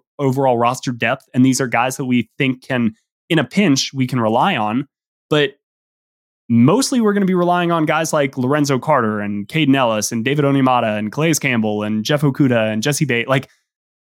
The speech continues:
the, all of those guys are, are the ones that really are gonna be carrying the, the weight of this team. And that's why I, I don't understand a lot of the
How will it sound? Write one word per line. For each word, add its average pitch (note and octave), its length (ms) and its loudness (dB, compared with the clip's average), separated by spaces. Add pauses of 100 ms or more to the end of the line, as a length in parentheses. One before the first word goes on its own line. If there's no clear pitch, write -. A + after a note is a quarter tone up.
(220)
the, D#3+ 60 0
all G#3+ 240 4
of E3 80 2
those E3 200 4
guys A2+ 440 -6 (180)
are, B2 200 2
are C3 160 2
the B2+ 100 2
ones B2+ 340 2
that A#2 220 -2 (100)
really D3 400 4
are C3+ 100 2
gonna B2+ 180 0
be A#2 440 -2 (220)
carrying C3 460 0
the, A2 400 -2
the A2 100 -4
weight B2+ 380 0
of A#2 160 -4
this A2 220 -6
team. C#3+ 340 2
And B2+ 300 -2
that's D#3 240 -8
why E3 200 -4
I, C3 200 -4
I B2 60 -6
don't C#3 340 -4 (520)
understand B2+ 680 0
a B2 40 2
lot A2+ 240 0
of A2 140 -8
the A2 340 0